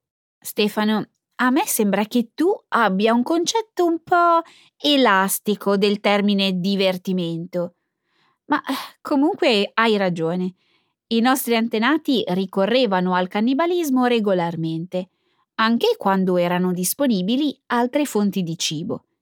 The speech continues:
Questi esseri umani primitivi, a volte, organizzavano dei banchetti cannibalistici e nel menù c'erano spesso i membri di gruppi rivali.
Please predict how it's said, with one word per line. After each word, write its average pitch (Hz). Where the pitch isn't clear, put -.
Questi 349
esseri 240
umani 196
primitivi, 180
a 180
volte, 180
organizzavano 285
dei 339
banchetti 220
cannibalistici 196
e 175
nel 165
menù 196
c'erano 196
spesso 294
i 359
membri 220
di 285
gruppi 202
rivali. 180